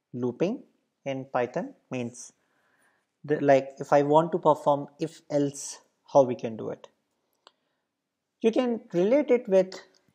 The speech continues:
your normal day-to-day if else kind of life. For example, I can say, if you learn this data science course from Tech Love, you will become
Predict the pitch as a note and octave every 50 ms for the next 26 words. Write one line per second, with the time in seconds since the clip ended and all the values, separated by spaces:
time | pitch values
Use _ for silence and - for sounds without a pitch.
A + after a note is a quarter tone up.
0 | _ D3+ D3 D3 C#3+ C#3 C#3 C#3 C#3 C3+ - - - _ _ - C#3+ D3+ D#3+ E3
1 | F3+ F#3+ G#3 G#3+ G#3+ G3+ F#3+ - - _ _ _ _ _ - C#3+ C3+ D3+ E3 D#3+
2 | D#3 F3 E3 D3 D#3 D3+ D3+ D3 D3 - _ _ _ _ _ _ _ _ E3 D#3+
3 | E3 E3 - _ D#3 D3 D3 D3 C#3+ C#3+ - - - - D3 C3+ B2+ B2+ C3 B2
4 | A#2+ A#2+ - - _ _ _ _ _ _ D#3 C#3+ A2+ - - _ _ _ _ _
5 | _ _ _ _ _ _ _ - _ _ _ _ _ _ _ _ _ _ _ _
6 | _ _ _ - G3 G3 F#3 F3 G3+ F#3+ F#3+ F#3 A3 G#3 F#3+ F3 E3+ - F3+ F3
7 | E3+ - - F#3 F3 E3+ E3+ - - _ _ _ _ _ _ _ _ _ _ _
8 | _ _ - F3+ F3 F#3 - G3 F#3+ F3+ F3 F#3 G3 A3+ B3+ C4 C4 D4 - _
9 | _ D#3+ D3 E3+ D#3+ D#3 D#3 - - - - C#3 C3 D3+ D3+ D3+ D#3+ D#3 - E3
10 | D3+ D3+ D3 D3 - - - D#3+ D3 C#3 D3 C#3 - - - D#3 C3+ C3 B2+ A#2+
11 | - B2+ - - D3+ F#3+ - - - - _ _ _ _ _ _ _ _ _ _
12 | _ _ _ _ _ _ _ _ _ _ _ _ _ _ _ _ _ _ C#3 C3
13 | C3+ C3 C3+ C3+ B2+ C#3+ C3+ - D#3 C#3+ C#3+ C#3 C3+